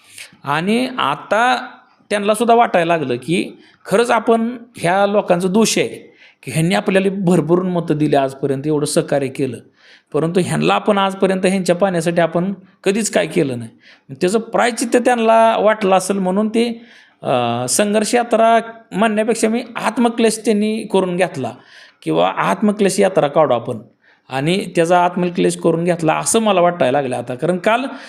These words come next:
काल जे झालं मोर्चात, ते पूर्वी समजा त्यांनी काढली होती संघर्ष यात्रा, त्याच्या आ-, अभिनंदन केलं आम्ही, पण काल जे झालं त्याच्यावरून त्या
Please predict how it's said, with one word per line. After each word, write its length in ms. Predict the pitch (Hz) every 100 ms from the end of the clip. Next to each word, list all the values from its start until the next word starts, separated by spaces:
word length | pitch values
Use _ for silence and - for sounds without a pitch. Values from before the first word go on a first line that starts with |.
| - _
काल 200 | 190 233
जे 120 | 262 277
झालं 240 | 247 226
मोर्चात, 380 | 220 220 - 113 - - _ _ _ _ _ _ 208
ते 120 | 240
पूर्वी 480 | - - 208 214 254
समजा 300 | 262 247 247
त्यांनी 300 | 240 240 247
काढली 380 | 240 240 208
होती 220 | 185 165 156
संघर्ष 420 | 185 170 143 -
यात्रा, 280 | 139 139 - - -
त्याच्या 300 | 208 233 240
आ-, 440 | 226 220 208 202
अभिनंदन 460 | 226 254 233 185 160
केलं 200 | 175 131
आम्ही, 200 | 120 117 _ _ - _
पण 80 | 139 139
काल 220 | 208 247
जे 120 | 269 277
झालं 320 | 269 180 120 - - _ _ _ _ _ -
त्याच्यावरून 560 | 220 262 277 277 285
त्या 400 | 254 269 277 285